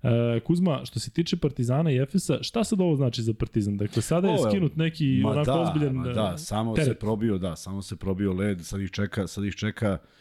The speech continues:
Speaker 2: <laughs> ozbiljan, ozbiljan deo, o-, ozbiljan deo sezone kada ti moraš da obnoviš snagu.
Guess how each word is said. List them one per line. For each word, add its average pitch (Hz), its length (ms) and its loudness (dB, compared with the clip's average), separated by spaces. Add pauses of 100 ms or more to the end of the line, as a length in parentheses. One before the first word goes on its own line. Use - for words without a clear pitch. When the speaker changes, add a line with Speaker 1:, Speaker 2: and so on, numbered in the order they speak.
(360)
Speaker 2:
<laughs> - 200 2 (200)
ozbiljan, 101 520 0
ozbiljan 101 460 -2
deo, 101 200 0
o-, 95 300 -4
ozbiljan 104 420 0
deo 101 240 0
sezone 95 560 -2
kada 90 260 -6
ti 101 160 -4
moraš 101 280 0
da 92 260 -4 (280)
obnoviš 92 480 0
snagu. 82 260 -4